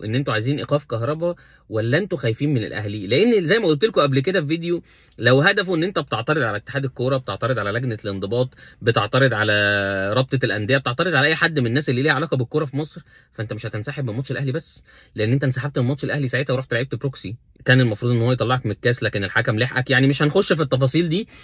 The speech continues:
بس لو أنت عندك اعتراض على اتحاد الكورة، فاعتراضك مش على الأهلي، اعتراضك مش على النادي الاهلي لوحده، اعتراضك ان انت المفروض هتنسحب من الكاس، هتنسحب من الدوري اللي انت بتحاول تلحق فيه المركز الرابع بالعافيه، يعني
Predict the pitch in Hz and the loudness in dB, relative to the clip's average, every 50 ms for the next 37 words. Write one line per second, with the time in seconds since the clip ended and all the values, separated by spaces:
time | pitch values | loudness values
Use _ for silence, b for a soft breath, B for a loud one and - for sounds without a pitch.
0 | B B B B B B 127 143 226 247 - - - - - 151 147 147 160 202 | B B B B B B 2 4 4 4 2 -2 -6 -4 0 2 4 6 6 4
1 | 240 254 - 175 160 175 220 233 202 151 - 139 139 135 147 160 196 185 160 143 | 4 2 2 4 4 4 2 0 0 0 0 0 0 2 0 0 0 2 0 0
2 | 139 131 - 135 185 208 202 156 - 165 190 208 214 220 220 - - - - 123 | 0 -2 -2 -2 -2 -2 -2 -2 -2 -2 0 0 0 -2 -4 -6 -10 -8 -8 -6
3 | 127 - 127 147 190 190 208 - 160 151 - 156 156 - 208 208 151 143 175 185 | -6 -4 -4 -4 -4 -4 -6 -8 -8 -8 -6 -6 -6 -6 -6 -6 -8 -8 -10 -12
4 | _ _ _ _ _ _ _ _ - 123 120 98 - - 120 127 139 139 156 156 | _ _ _ _ _ _ _ _ -8 -6 -6 -4 -2 -2 0 0 0 0 0 -2
5 | 127 110 107 92 98 120 135 131 113 147 151 143 151 175 - 165 143 135 123 113 | -2 -2 -4 -4 -2 -2 -2 -2 0 -2 -2 -2 -4 -4 -4 -4 -4 -2 -2 -2
6 | 104 - - 123 127 135 131 113 117 123 131 120 107 120 117 123 123 - 104 95 | -4 -4 -4 -4 -4 -4 -4 -4 -4 -4 -6 -6 -6 -6 -6 -6 -6 -6 -6 -6
7 | - 117 - 120 95 92 90 85 - - 107 120 131 - - - - 87 85 87 | -6 -6 -6 -8 -8 -8 -10 -10 -6 -2 -2 -2 -2 -2 -6 -10 -10 -10 -10 -10
8 | 113 - - 90 85 92 87 87 90 98 107 113 110 127 135 B B B B B | -8 -8 -8 -8 -8 -8 -8 -6 -2 0 0 0 0 -2 -4 B B B B B
9 | B B - 104 107 104 - 98 - - - 104 101 - 107 107 110 101 - 101 | B B -4 -4 -2 0 2 0 0 0 -2 -2 -2 -2 -4 -4 -6 -6 -6 -6
10 | 101 101 107 123 - 90 90 90 104 104 101 87 90 98 113 131 135 139 139 143 | -4 -4 -4 -4 -4 -2 -2 0 0 0 0 0 0 0 0 0 2 0 0 0
11 | B B B B B B 127 127 123 135 135 135 139 | B B B B B B 4 4 6 4 4 2 0